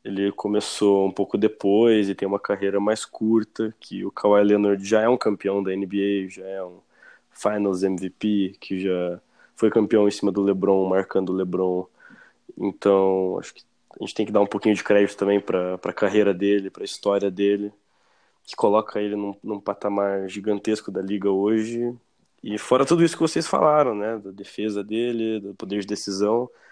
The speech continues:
e o Giannis tem alguns anos pela frente pra, acho que, correr atrás e chegar nesse nível. Os dois já tão aí numa final de conferência, mais uma pra carreira deles.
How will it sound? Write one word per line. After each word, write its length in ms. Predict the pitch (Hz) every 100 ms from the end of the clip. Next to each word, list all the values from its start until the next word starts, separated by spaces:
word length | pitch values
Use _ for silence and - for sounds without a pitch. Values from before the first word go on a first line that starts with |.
| - _ _ -
e 160 | 120
o 60 | 123
Giannis 300 | 113 117 135
tem 340 | - 135 131 127
alguns 400 | 120 117 127 120
anos 200 | 117 120
pela 240 | - 110 110
frente 440 | - 107 113 -
pra, 400 | - 120 113 113 - _ _ _ _ _
acho 120 | - -
que, 60 |
correr 260 | - 107 107
atrás 360 | 104 101 101
e 40 | 101
chegar 300 | - 95 98
nesse 280 | 104 - 120
nível. 360 | 110 107 101
Os 120 | 98
dois 220 | 95 98 95
já 100 | 92
tão 220 | 98 95
aí 100 | 95
numa 140 | 92
final 220 | - 92
de 100 | 90
conferência, 580 | - 98 - 92 95 -
mais 200 | 98 98
uma 120 | 104 92
pra 120 | 98
carreira 360 | - 98 95
deles. 400 | 92 98 101 -